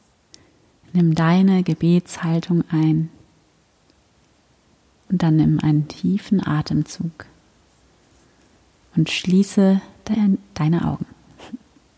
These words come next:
Erlaube dir,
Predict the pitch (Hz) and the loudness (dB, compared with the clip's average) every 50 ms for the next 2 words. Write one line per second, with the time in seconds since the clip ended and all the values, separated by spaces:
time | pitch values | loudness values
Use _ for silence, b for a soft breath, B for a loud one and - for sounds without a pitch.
0 | _ _ _ - _ _ _ _ _ _ _ _ _ _ _ b b b b b | _ _ _ -20 _ _ _ _ _ _ _ _ _ _ _ b b b b b
1 | b b b b b b b b b b b b b b b b b _ _ _ | b b b b b b b b b b b b b b b b b _ _ _
2 | - - _ - - 170 175 175 180 185 185 - 170 - - 170 160 160 180 180 | -20 -20 _ 0 2 4 6 6 6 6 6 4 2 0 2 2 2 2 2 0